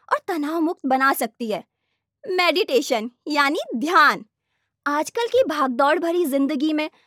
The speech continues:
हम सब कहीं ना कहीं तनाव और चिंता से घिरे रहते हैं। काम का प्रेशर, परिवार की चिंताएं, परिवार की चिंताएं और रोजमर्रा की समस्याएं,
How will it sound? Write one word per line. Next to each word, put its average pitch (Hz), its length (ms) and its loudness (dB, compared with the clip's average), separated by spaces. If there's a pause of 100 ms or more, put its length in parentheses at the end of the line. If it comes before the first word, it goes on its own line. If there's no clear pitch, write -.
(260)
हम 370 140 0
सब 427 160 0 (120)
कहीं 339 240 0
ना 403 120 2
कहीं 370 320 -4 (360)
तनाव 320 640 4 (220)
और 453 80 -2
चिंता 359 440 -4
से 440 140 -2
घिरे 339 360 0
रहते 226 320 0
हैं। 190 140 -10 (640)
काम 269 220 4
का 381 160 4
प्रेशर, 311 540 2 (520)
परिवार 349 420 4
की 392 200 0
चिंताएं, 311 760 0 (840)
परिवार 359 460 4
की 403 120 -2
चिंताएं 311 640 2 (640)
और 381 300 0
रोजमर्रा 320 540 0
की 370 160 -2
समस्याएं, 240 680 -2